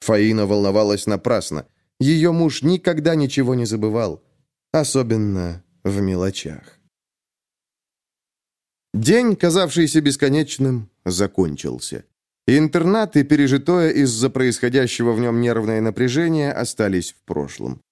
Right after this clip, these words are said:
Теперь Витвицкий шел по коридору рядом с Овсянниковой и чувствовал даже некое умиротворение. «А вообще, Виталий, вы большой молодец», щебетала Овсянникова. «И с этой Неллой Егоровной быстро сориентировались».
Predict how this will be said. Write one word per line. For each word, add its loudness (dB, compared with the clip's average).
Теперь 0
Витвицкий -2
шел 0
по -2
коридору 2
рядом 0
с -4
Овсянниковой 2
и 2
чувствовал 0
даже 0
некое 0
умиротворение. -2
«А 2
вообще, 0
Виталий, 2
вы 2
большой 0
молодец», -2
щебетала 2
Овсянникова. -4
«И 4
с -2
этой 2
Неллой 4
Егоровной 0
быстро 0
сориентировались». 0